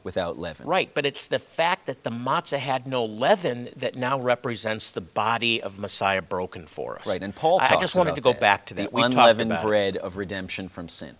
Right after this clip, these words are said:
Speaker 2: Yeah, and that's, that's all important. You
Speaker 1: Mm-hmm.
Speaker 2: miss all that without the context of Passover.
Speaker 1: Wow, so important.
Speaker 2: Yeah.
Speaker 1: So fast forwarding ahead, Jonathan, this arrest happens, and I'm thinking of language in Isaiah fifty-three. You know, Jesus is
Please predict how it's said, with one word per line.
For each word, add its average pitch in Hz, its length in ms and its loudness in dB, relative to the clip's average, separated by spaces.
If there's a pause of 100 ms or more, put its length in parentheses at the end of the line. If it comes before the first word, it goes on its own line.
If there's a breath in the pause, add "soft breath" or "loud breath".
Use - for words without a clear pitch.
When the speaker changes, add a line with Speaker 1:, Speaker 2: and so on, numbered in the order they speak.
Speaker 2:
Yeah, 117 160 -4
and 127 160 -4
that's, 170 220 -4
that's 139 260 -2
all 113 260 0
important. 127 600 -4
You 131 100 -6
Speaker 1:
Mm-hmm. 123 280 -6
Speaker 2:
miss 220 260 4
all 113 180 4
that 98 240 0
without 107 440 -2
the - 80 -8 (100)
context - 800 -2
of - 160 -8
Passover. 80 640 -6 (100)
Speaker 1:
Wow, 73 140 -18 (120)
so 92 240 -8
important. 78 400 -14 (320)
Speaker 2:
Yeah. 92 240 -4 (360)
Speaker 1:
So 101 220 -2
fast - 380 4
forwarding 113 480 2
ahead, 110 320 4
Jonathan, 95 560 -4
this 98 340 0
arrest 110 600 2
happens, 101 420 0
and 104 80 -4
I'm 101 140 -6
thinking 180 420 -8
of 117 140 -2
language 110 580 -2
in 104 100 -6
Isaiah 98 560 0
fifty-three. - 680 -8
You 87 80 -8
know, 90 100 -8
Jesus 143 420 -4
is 113 140 -4